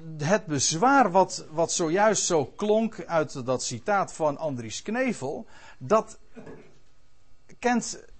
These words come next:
dat kennen de aanhangers van de annihilatieleer niet. Die eindeloze foltering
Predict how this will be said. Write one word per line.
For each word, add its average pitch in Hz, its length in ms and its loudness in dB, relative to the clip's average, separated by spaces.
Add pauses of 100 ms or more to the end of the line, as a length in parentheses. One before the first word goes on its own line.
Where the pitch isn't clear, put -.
(220)
dat 165 160 -2
kennen 220 300 2
de 165 120 0
aanhangers 220 520 2
van 180 160 -2
de 165 100 -2
annihilatieleer 190 1400 0 (100)
niet. - 420 -4 (1040)
Die 151 160 -8
eindeloze 202 680 2
foltering 208 760 2